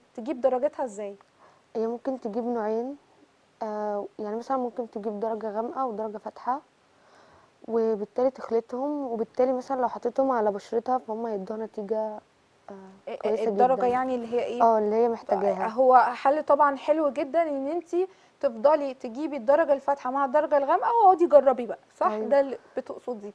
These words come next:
Speaker 1: تجربي لحد ما توصلي للدرجة،
Speaker 2: اللي انتي
Speaker 1: آه، الكويسة
Speaker 2: محتاجاها.
Speaker 1: بتاعتك. وأعتقد برضو انتي بالكونتور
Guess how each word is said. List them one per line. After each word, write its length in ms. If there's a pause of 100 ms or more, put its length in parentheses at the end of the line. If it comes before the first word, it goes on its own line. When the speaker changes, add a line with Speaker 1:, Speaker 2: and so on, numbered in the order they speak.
Speaker 1:
تجربي 480
لحد 280
ما 120
توصلي 400
للدرجة، 520 (400)
Speaker 2:
اللي 200
انتي 160
Speaker 1:
آه، 40
الكويسة 280 (140)
Speaker 2:
محتاجاها. 80
Speaker 1:
بتاعتك. 260 (360)
وأعتقد 720
برضو 280
انتي 520
بالكونتور 680